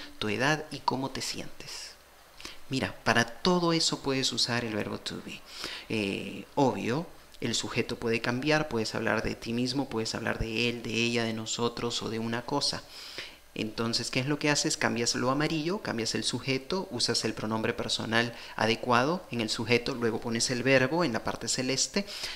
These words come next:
conjugado de acuerdo a lo amarillo. ¿Ok? El, lo celeste conjugado de acuerdo al amarillo. Number one,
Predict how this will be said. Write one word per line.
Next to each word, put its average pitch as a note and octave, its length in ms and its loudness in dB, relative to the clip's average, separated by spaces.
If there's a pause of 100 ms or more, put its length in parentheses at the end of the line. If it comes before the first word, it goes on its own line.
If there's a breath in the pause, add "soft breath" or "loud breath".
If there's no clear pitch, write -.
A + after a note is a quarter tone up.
(140 loud breath)
conjugado F3+ 840 4 (260)
de C3 200 8
acuerdo C3+ 420 4
a B2 60 6
lo A2+ 80 6
amarillo. F2+ 440 -2 (460)
¿Ok? - 140 -6
El, C#3 580 0
lo A#2 160 2
celeste E3 560 4
conjugado C#3+ 580 4
de B2 80 2
acuerdo A2 320 0
al G#2+ 60 0
amarillo. - 400 -4 (340 loud breath)
Number C3+ 260 4
one, A2+ 180 4